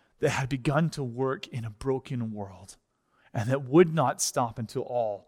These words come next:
was finished and Jesus' words were completed in Revelation twenty-one five. "Behold, I am making all things new."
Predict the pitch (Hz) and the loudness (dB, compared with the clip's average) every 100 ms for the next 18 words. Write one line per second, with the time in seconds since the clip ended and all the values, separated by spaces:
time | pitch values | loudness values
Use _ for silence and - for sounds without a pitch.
0 | _ _ 117 120 - 123 110 104 - 120 | _ _ -2 -2 0 0 0 -2 -6 -6
1 | 113 131 127 135 123 120 117 110 - 110 | -4 -2 0 -2 -4 -4 -4 -6 -8 -10
2 | 120 107 98 98 _ _ _ - 113 101 | -6 -2 -2 -4 _ _ _ -2 -2 4
3 | 123 123 120 113 - 117 - 110 107 104 | 6 6 6 2 0 -8 -8 -6 -4 -6
4 | 104 - 92 85 - _ _ _ _ _ | -8 -8 -10 -12 -20 _ _ _ _ _
5 | _ _ _ _ _ - 113 104 123 98 | _ _ _ _ _ 4 4 4 -2 -4
6 | 87 - _ _ _ _ _ _ _ _ | -12 -20 _ _ _ _ _ _ _ _
7 | 127 131 156 - 98 95 107 113 123 117 | 2 4 4 0 -4 -2 -4 -4 -8 -8
8 | - 117 110 113 - - 98 101 - 90 | -2 2 2 2 -6 -8 -8 -8 -10 -10
9 | 80 82 | -12 -14